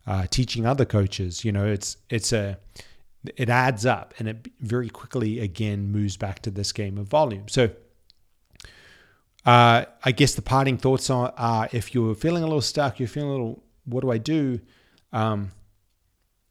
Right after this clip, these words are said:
ask yourself, you know, "Have I done the work?" And, and if not, um, don't feel frustrated. But then we ask the question, "Okay, cool. What does it look like to, to make this a game of volume and understand that we're gonna get better as we move through this?"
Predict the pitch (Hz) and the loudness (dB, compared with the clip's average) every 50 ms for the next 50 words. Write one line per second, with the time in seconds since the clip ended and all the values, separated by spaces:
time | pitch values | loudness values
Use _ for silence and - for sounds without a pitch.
0 | - - 135 135 147 160 - - 143 113 - 120 101 95 - - 110 104 101 87 | -10 -4 0 0 0 0 0 0 -2 -2 0 -2 -2 -4 -4 -4 -4 -4 -2 -2
1 | 123 117 120 120 127 127 120 113 110 123 113 104 101 127 123 - 170 131 120 - | -2 0 0 0 0 0 0 -2 0 0 0 0 0 -2 -8 -6 -8 -8 -8 -6
2 | - 131 113 107 107 104 - - - - _ - 131 - - 147 156 170 180 135 | -6 -4 -4 -4 -4 -4 -6 -10 -14 -12 _ -6 -6 -4 -4 -4 -4 -2 -2 -2
3 | 95 - - - - - _ _ _ _ _ _ _ _ - 110 110 110 110 104 | -4 -4 -8 -14 -18 -18 _ _ _ _ _ _ _ _ -2 0 0 0 0 -2
4 | 101 98 98 - - - _ _ _ _ _ _ _ _ _ _ - - 139 143 | -2 -6 -8 -10 -16 -20 _ _ _ _ _ _ _ _ _ _ -2 0 0 0
5 | 127 - 139 113 - - 156 165 160 - - 139 117 104 95 98 95 90 113 110 | 2 0 -2 -2 -2 0 0 0 0 0 0 0 0 0 0 -2 -2 -2 -4 -6
6 | - - _ _ _ _ _ _ - 110 139 165 180 170 160 147 135 131 123 117 | -6 -10 _ _ _ _ _ _ -6 0 4 4 4 4 4 4 4 4 2 2
7 | 104 - 113 - - 131 127 - - 123 165 165 - 170 - - - 262 175 - | 0 -2 -6 -4 -2 -2 -2 -2 -4 -6 -4 -2 -2 -2 -2 -2 -6 -6 -6 -6
8 | - - _ - - - - - - - - - 135 160 196 185 202 190 180 185 | -8 -14 _ -20 -20 -20 -20 -20 -20 -20 -4 0 2 2 2 2 0 -2 -4 -6
9 | - - 165 135 110 101 - - 127 120 113 110 - - - - 117 113 110 - | -4 -2 0 0 0 -2 -2 0 2 2 2 2 -2 -4 -4 -2 -2 -2 -2 -4
10 | - 127 131 127 - 139 113 - 107 - 117 113 123 127 123 110 95 85 87 85 | -4 -4 -4 -2 -2 -4 -2 -2 -2 -2 0 0 0 0 0 -2 -2 -4 -2 0
11 | 104 113 151 131 98 90 - 127 165 - 127 110 117 117 120 127 127 - - - | 0 0 0 -2 -6 -8 -10 -12 -10 -6 -4 -4 -2 -2 -2 0 0 0 0 -2
12 | 127 127 120 117 120 107 107 110 117 120 117 110 104 127 117 - - 113 110 107 | -2 -2 -4 -4 -4 -4 -4 -2 0 0 -2 0 0 -2 -4 -2 -2 -2 0 0
13 | 104 - - 120 104 104 110 104 110 110 107 104 104 107 101 98 - - 127 135 | -2 -4 -4 -4 -2 -2 -2 -2 -2 -2 -2 0 0 -2 -2 -4 -4 -4 -4 -4
14 | 131 110 - - 64 - - - | -4 -4 -8 -10 -8 -8 -8 -8